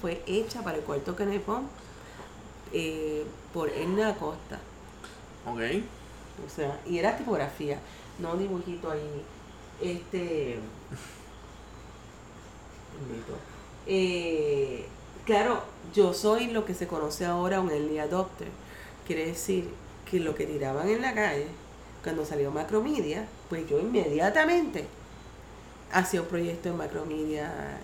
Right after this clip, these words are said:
Speaker 1: eh, Flash, eh, como ahora tú conoces. Que, y por eso que cuando entro a esta oficina, toda la parte arriba, todos esos software que van allá arriba, son las primeras versiones de,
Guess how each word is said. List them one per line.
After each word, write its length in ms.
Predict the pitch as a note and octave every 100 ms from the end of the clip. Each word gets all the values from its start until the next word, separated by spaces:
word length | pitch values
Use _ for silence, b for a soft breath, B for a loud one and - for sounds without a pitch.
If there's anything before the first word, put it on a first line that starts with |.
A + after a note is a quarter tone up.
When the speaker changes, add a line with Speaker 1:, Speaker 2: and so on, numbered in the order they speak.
| -
Speaker 1:
eh, 280 | C#3+ C#3 C3+ C#3
Flash, 300 | F#3 D#3 D3
eh, 640 | - - - - - - - -
como 160 | D3+
ahora 180 | C#3+ D3
tú 100 | D3+
conoces. 460 | D#3 C#3 B2 - C3+
Que, 200 | C#3 B2 - E3+
y 20 | E3
por 120 | E3
eso 200 | E3 A3+
que 160 | A#3+ - B B - -
cuando 260 | D3+ D3+
entro 160 | D#3+ G#3+
a 40 |
esta 180 | B3+ C#4+
oficina, 680 | C4+ C4 C4+ C4 A3 E3 -
toda 260 | F3+ E3 G#3
la 160 | B3+ C4
parte 240 | C#4 C#4+
arriba, 420 | C#4 C#4 G#3 D3+
todos 260 | - D#3 G3+
esos 260 | A3+ B3 -
software 380 | A#3+ A#3 A#3+
que 100 | A#3+
van 140 | A#3+ B3
allá 160 | C4
arriba, 400 | C#4+ D4+ A3 B2+ - - - - - - - -
son 180 | F3+
las 100 | G#3 G#3+
primeras 440 | G#3+ G3 F3 G#3+
versiones 440 | A3 A3 C4 B3+
de, 200 | A3+ E3+